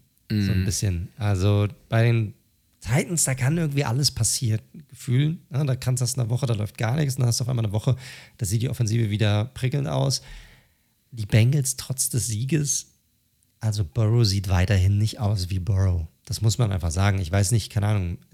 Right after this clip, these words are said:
Speaker 1: siebzig Prozent bei achtzig Prozent die Würfe.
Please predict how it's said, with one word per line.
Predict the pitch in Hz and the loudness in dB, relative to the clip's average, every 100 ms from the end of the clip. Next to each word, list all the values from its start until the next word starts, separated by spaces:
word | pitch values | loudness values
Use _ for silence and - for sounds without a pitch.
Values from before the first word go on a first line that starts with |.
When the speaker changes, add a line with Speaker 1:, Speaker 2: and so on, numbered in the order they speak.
| - | -10
Speaker 1:
siebzig | 107 95 127 - 117 - - - | -4 -2 -2 -2 -2 -4 -14 -8
Prozent | - - 110 120 | -6 -2 0 0
bei | 113 | -4
achtzig | 101 - - - | -6 -8 -10 -6
Prozent | - - 113 107 - - _ _ - | -6 -2 0 -2 -4 -16 _ _ -8
die | 101 | 2
Würfe. | 127 143 | 2 2